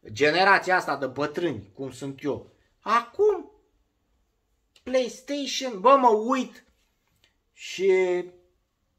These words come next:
așa, de jur împrejur, că mă mai duc la, la o cafenea, mă mai duc la, prin oraș, mă mai duc la un prieten, mă mai,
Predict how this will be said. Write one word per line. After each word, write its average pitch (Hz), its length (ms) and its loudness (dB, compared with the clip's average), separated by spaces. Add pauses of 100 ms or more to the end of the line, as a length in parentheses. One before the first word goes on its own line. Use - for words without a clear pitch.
(1200)
așa, 226 480 2
de 196 100 0
jur 226 280 -8
împrejur, 226 500 -4
că 202 100 0
mă 214 160 2
mai 220 160 2
duc 220 220 -8
la, 170 460 2 (320)
la 208 280 2
o 190 120 2
cafenea, 208 720 2
mă 185 140 -4
mai 202 280 -4
duc 196 320 -12
la, 180 380 2
prin 202 240 -6
oraș, 214 500 2
mă 214 240 -6
mai 196 180 0
duc 196 280 -10
la 175 400 -2 (320)
un 190 220 -4
prieten, 202 680 -2
mă 220 100 -4
mai, 202 180 -4